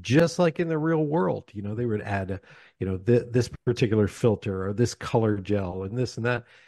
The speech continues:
just to get one scene lit properly, just like in a movie. And, um, yeah, it's the exact same thing. You, you, you master the tools and speak to it in a way that it, it needs to hear it.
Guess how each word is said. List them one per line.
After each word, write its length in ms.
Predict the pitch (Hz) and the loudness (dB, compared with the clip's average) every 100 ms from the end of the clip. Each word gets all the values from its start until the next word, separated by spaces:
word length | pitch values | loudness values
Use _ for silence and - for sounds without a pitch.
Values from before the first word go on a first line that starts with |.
| _ - | _ 0
just 320 | 135 135 - | 2 2 -2
to 80 | 151 | -6
get 440 | 117 120 113 - _ _ _ | -2 -2 -4 -10 _ _ _
one 380 | 120 110 120 113 | -2 0 -2 -6
scene 500 | - - 139 139 104 | -10 -8 -4 -4 -4
lit 440 | 98 117 143 - | -2 0 0 -4
properly, 540 | - 117 117 117 113 | -4 -2 -2 -4 -4
just 300 | 104 110 110 | -2 -4 -2
like 200 | 143 123 | -4 -4
in 80 | 131 | -4
a 40 | 131 | -4
movie. 520 | 127 139 139 80 - _ _ _ _ | -2 -4 -4 -10 -14 _ _ _ _
And, 300 | 113 98 98 | -4 -4 0
um, 320 | 104 95 98 95 | 0 0 -4 -6
yeah, 300 | - 127 127 | 4 4 4
it's 240 | 98 107 - | -2 -8 -4
the 100 | 120 | -2
exact 380 | 101 110 107 - | 0 0 0 -2
same 240 | 117 110 | -6 -6
thing. 360 | - 127 113 - | -4 -6 -6 -10
You, 220 | 110 101 - | -6 -6 -6
you, 380 | 117 104 98 - _ | -6 -6 -6 -12 _
you 100 | 120 | 2
master 400 | 123 123 120 139 | 4 4 2 2
the 120 | 120 | 2
tools 420 | 117 135 127 120 | 2 2 6 4
and 120 | 107 101 | 2 -4
speak 300 | - 117 107 | 0 0 2
to 140 | 117 | -2
it 80 | 107 | 0
in 140 | 101 | -2
a 40 | 101 | -4
way 200 | 107 101 | -4 -2
that 140 | 95 | -4
it, 140 | 87 - _ _ | -6 -12 _ _
it 120 | - 92 | -8 -6
needs 320 | 95 90 - | -4 -6 -6
to 100 | 90 | -2
hear 180 | 104 123 | 0 0
it. 140 | - | -2